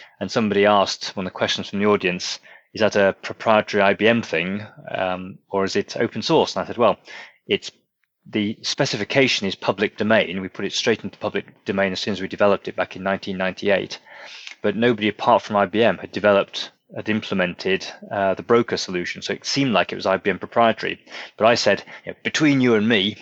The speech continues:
and the hundred and fifty people in the room, if somebody did an open source implementation of the broker, that would be really cool." And so Roger Light rushed home and, uh,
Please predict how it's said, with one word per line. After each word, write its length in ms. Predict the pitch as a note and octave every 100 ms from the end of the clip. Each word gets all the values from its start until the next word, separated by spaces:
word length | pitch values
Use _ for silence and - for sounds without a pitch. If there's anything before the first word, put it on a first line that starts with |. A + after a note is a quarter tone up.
| - G2+
and 100 | F2+
the 60 |
hundred 240 | A2+ G2+ F#2
and 100 | F#2+
fifty 220 | - -
people 280 | G2+ - F#2+
in 60 |
the 100 | F#2+
room, 280 | G#2 G2 G#2 - - - - _ _ _ _ -
if 120 | -
somebody 300 | D3 B2+ A2+
did 220 | A#2+ G#2+
an 60 | A2+
open 260 | A2+ G#2
source 320 | - A#2 A2
implementation 540 | G#2 - G2+ A2 G#2 G2+
of 80 | F#2
the 60 |
broker, 340 | A2+ A2 E2 -
that 120 | A#2
would 80 | F#2+
be 100 | G#2
really 300 | G#2+ A2 F#2
cool." 340 | - C3 F#2 - - - - -
And 180 | G#2+ G2+
so 100 | G2+
Roger 280 | A2 A2
Light 240 | G2+ G2+ F2
rushed 240 | G#2 -
home 360 | - G#2 F#2 F#2+ -
and, 360 | B2 G2 F#2+ A2
uh, 220 | F#2+